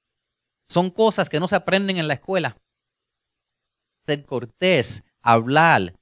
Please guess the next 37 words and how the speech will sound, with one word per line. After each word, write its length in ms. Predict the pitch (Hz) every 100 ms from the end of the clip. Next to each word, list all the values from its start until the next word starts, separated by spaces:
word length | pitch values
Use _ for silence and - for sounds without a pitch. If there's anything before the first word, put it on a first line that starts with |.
| _
La 140 | 123 127
Biblia 180 | 196 202
dice 220 | 202 190
lo 100 | 160
siguiente 400 | 143 147 180 156
en 60 |
Daniel 260 | 143 135 147
seis 260 | - 151 -
cuatro, 320 | 143 123 113
dice, 360 | 131 - 107 _ _ _ _ _ _
"Los 320 | - 151 160 139
demás 520 | 151 170 233 262 - -
administradores 1000 | 156 151 165 160 - 143 175 185 196 185
y 160 | 147 135
altos 320 | 160 170 180
funcionarios 640 | - 160 - 135 135 139
comenzaron 580 | - 120 120 117 165 196
a 60 | 170
buscar 380 | 131 - 170 156
alguna 340 | 135 170 185
falta 500 | - 180 185 - 190 - -
en 140 | 127 123
la 80 |
manera 340 | 120 120 165 175
que 160 | 143
Daniel 340 | 123 123 147 175
conducía 540 | 131 120 113 - 175
los 140 | 160 131
asuntos 400 | - 175 175 139
del 80 |
gobierno, 420 | 120 123 165 190 185
pero 220 | 156 147
no 240 | 180 254
encontraron 1120 | 294 233 220 202 185 - 196 208 208 196 208 254
nada 380 | 311 320 302 302
que 180 | -
pudieran 640 | 185 156 147 185 226 226